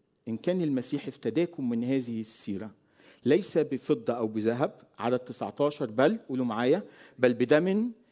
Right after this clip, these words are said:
كريم، كما من حمل بلا عيب ولا دنس"، دم المسيح، المسيح الذي هو معروف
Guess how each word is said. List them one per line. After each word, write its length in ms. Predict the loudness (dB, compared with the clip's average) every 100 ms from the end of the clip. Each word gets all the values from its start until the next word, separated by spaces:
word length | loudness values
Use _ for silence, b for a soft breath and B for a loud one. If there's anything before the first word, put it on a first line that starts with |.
| _ 0
كريم، 380 | 2 4 2 -2 b b b
كما 260 | 4 6 4
من 220 | 2 -2
حمل 560 | -2 0 2 2 2 2
بلا 220 | 6 6
عيب 480 | 6 4 4 2 2
ولا 480 | 6 8 8 6 -2 b b b
دنس"، 680 | 4 4 2 -8 -14 -14 -16 _ _ _
دم 320 | 4 4 6
المسيح، 720 | 2 0 -2 -6 -8 -10 -20 _ _ _ b b b
المسيح 840 | 2 4 2 2 2 2 0 -10 -20 _ b 2
الذي 300 | 4 4 2
هو 260 | 4 4
معروف 640 | 4 2 4 2 0 -4